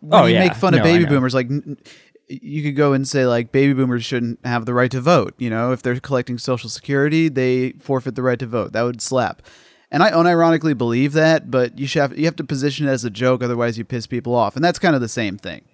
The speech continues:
Speaker 1: you know? And that,
Speaker 2: Uh,
Speaker 1: that's
Speaker 2: I
Speaker 1: not to say that I think that the middle of the country has produced no good media or podcasts.
Speaker 2: <laughs>
Speaker 1: It's just, uh, kind of a, uh, joke at the expense of, you know, the two centers of podcasting in the country,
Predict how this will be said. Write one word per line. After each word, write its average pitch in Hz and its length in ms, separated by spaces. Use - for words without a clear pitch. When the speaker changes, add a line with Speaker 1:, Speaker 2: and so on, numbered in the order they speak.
Speaker 1:
you 110 140
know? 110 220
And 156 160
that, 170 140
Speaker 2:
Uh, 123 180
Speaker 1:
that's 165 160
Speaker 2:
I 196 60
Speaker 1:
not 180 120
to 180 60
say 175 180
that 156 120
I 147 60
think 143 240
that 135 160
the 131 60
middle 131 240
of 131 60
the 127 60
country 131 320
has 117 140
produced 123 440
no 123 220
good 117 240
media 123 380
or 107 60
podcasts. 120 680
Speaker 2:
<laughs> 127 60
Speaker 1:
It's 127 120
just, - 280
uh, 127 400
kind 165 200
of 139 120
a, 127 480
uh, 113 580
joke 143 340
at 131 80
the 131 80
expense 123 440
of, 117 280
you 131 100
know, 101 200
the 127 120
two 135 580
centers 127 400
of 110 140
podcasting 113 600
in 110 60
the 104 80
country, 110 440